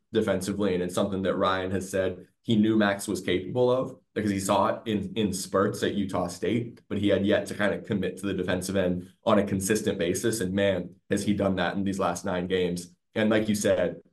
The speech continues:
Bell coming back, Ryan realizing that he needed to be on the floor for this team to, to, to have the right mindset defensively was huge. Um, it's impossible not to look back on some of those results that you pointed to early in the year and shake your head, 'cause they have, they had that Boise State game as well.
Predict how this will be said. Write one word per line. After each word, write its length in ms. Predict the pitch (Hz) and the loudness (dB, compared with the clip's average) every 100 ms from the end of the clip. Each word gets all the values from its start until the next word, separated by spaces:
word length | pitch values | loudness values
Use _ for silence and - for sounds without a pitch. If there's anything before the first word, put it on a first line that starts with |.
| _ | _
Bell 260 | 110 104 98 | 2 4 2
coming 280 | 110 101 95 | 0 0 -2
back, 320 | 95 90 90 _ _ _ | -4 -4 -8 _ _ _
Ryan 280 | 104 101 98 | 0 2 2
realizing 440 | 101 95 92 95 98 | 0 0 0 -2 -6
that 100 | 87 | -6
he 120 | 98 | -6
needed 200 | 95 95 | -4 -4
to 60 | |
be 80 | 98 | -2
on 180 | 95 92 | 0 -2
the 80 | 92 | -4
floor 260 | 92 90 | 0 0
for 120 | 90 90 | 0 -2
this 140 | 85 | -4
team 260 | - 90 87 | -6 -6 -4
to, 280 | 101 92 - | -4 -4 -6
to, 200 | 104 90 | -6 -4
to 120 | 98 | -4
have 240 | 98 92 - | -2 -2 -2
the 80 | 95 | 0
right 320 | 95 95 92 - - | 2 2 -2 -8 -4
mindset 520 | 98 92 101 104 98 | 0 0 0 0 0
defensively 720 | 92 87 90 95 101 104 95 98 - _ - | 0 -2 -4 -2 0 2 0 -4 -16 _ 2
was 260 | 127 117 | 4 4
huge. 500 | 123 135 135 - - 117 | 6 8 8 6 2 4
Um, 460 | 113 90 - - - - | 4 4 0 -8 -14 -6
it's 160 | 120 | -2
impossible 500 | 131 123 139 135 120 | 0 2 2 0 0
not 180 | 117 107 | 0 0
to 80 | - | -2
look 180 | 110 101 | -4 -2
back 240 | 104 95 | -2 -2
on 80 | 98 | -4
some 140 | 98 | -2
of 60 | 98 | -2
those 160 | 95 95 | -2 -4
results 320 | 98 92 90 | -4 -4 -2
that 100 | 95 | -4
you 100 | 98 | -2
pointed 320 | 95 95 90 | 0 0 -2
to 160 | 87 98 | -2 2
early 260 | 98 92 | 4 4
in 100 | 92 | 2
the 60 | 92 | -2
year 380 | 92 95 92 - _ - | -2 0 -2 -6 _ -6
and 120 | 95 | -2
shake 240 | 95 107 | 2 2
your 140 | - 92 | 2 0
head, 240 | 98 87 | 0 0
'cause 80 | 104 | -2
they 100 | 101 | 2
have, 300 | 101 98 92 | 2 2 -2
they 140 | 92 | -2
had 200 | 98 101 98 | 0 0 0
that 180 | 92 | -2
Boise 260 | 95 92 90 | 0 0 -2
State 300 | - 92 87 | -2 -2 0
game 220 | 95 90 | -4 -4
as 140 | 90 90 | -4 -2
well. 420 | 90 85 80 | 0 0 -2